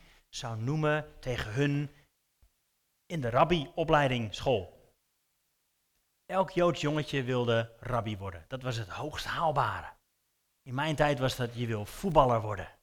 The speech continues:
Betaald, professioneel voetballer worden. Dat is de droom. Voor mij in ieder geval wel. En net zoals nu, met voetbal word je geselecteerd, hè? De, alleen de beste van de beste mogen door naar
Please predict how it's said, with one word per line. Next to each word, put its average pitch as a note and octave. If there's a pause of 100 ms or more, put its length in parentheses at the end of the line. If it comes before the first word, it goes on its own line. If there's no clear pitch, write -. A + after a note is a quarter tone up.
(440)
Betaald, E3+
professioneel D3+
voetballer E3+
worden. A#2+
Dat G3+
is -
de G#3
droom. A#3 (920)
Voor -
mij C#3+
in F#3
ieder G3
geval E3+
wel. B2+ (2500)
En D3+
net E3
zoals C#3 (400)
nu, D#3+
met A2+
voetbal C3+
word B2
je B2
geselecteerd, D3+
hè? D3+
De, D3
alleen C3+
de B2
beste E3
van D#3
de C#3+
beste E3
mogen C#3
door C3
naar B2+